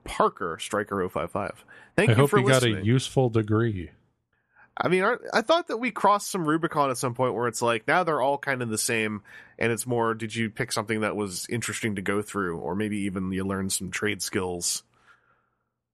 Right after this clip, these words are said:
Speaker 1: I guess it
Speaker 2: Yeah,
Speaker 1: depends
Speaker 2: well, that's
Speaker 1: on
Speaker 2: what I mean. Yeah.
Speaker 1: Yeah. Oh, man, pieces of paper.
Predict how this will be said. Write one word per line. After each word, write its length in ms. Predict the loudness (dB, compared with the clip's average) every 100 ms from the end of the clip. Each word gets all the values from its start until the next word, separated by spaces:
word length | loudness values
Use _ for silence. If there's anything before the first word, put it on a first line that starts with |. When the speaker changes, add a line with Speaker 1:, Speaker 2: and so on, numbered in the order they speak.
| _ _ _ _ _ _
Speaker 1:
I 40 | -4
guess 100 | -2
it 40 | 2
Speaker 2:
Yeah, 60 | 2
Speaker 1:
depends 140 | 4
Speaker 2:
well, 100 | 2
that's 160 | 2 2
Speaker 1:
on 80 |
Speaker 2:
what 80 | 0
I 20 |
mean. 300 | 0 -2 -4 -6 _ _ _ _ _ _ _ _ _ -2
Yeah. 40 | -2
Speaker 1:
Yeah. 240 | -2 -4 -10 _ _ _ _ _ _ _ _ _ _ _ _ _ _ _ _ _ _ _ _ _ _ _ _ _ -6
Oh, 100 | -4
man, 240 | -4 -6
pieces 320 | -4 -4 -4
of 80 | -6
paper. 360 | -4 -4 -4 -12